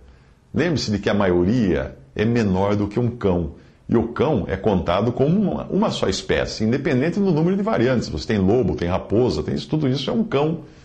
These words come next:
porque é uma espécie. Uma espécie, não sei como é que chama, mas é uma espécie.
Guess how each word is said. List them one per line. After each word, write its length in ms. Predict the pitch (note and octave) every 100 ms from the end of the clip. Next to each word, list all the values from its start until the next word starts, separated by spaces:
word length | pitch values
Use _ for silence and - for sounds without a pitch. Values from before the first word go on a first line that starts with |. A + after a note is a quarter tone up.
| -
porque 180 | - -
é 20 |
uma 100 | A2+
espécie. 560 | - - E3 G#2 - - - - _ _ _ _
Uma 120 | - G#2+
espécie, 480 | - E2+ E2+ -
não 100 | C#2
sei 140 | C2 C#2+
como 100 | D#2
é 60 |
que 60 | -
chama, 240 | - D2
mas 120 | - F#2+
é 40 |
uma 80 | -
espécie. 360 | - F#2 B1+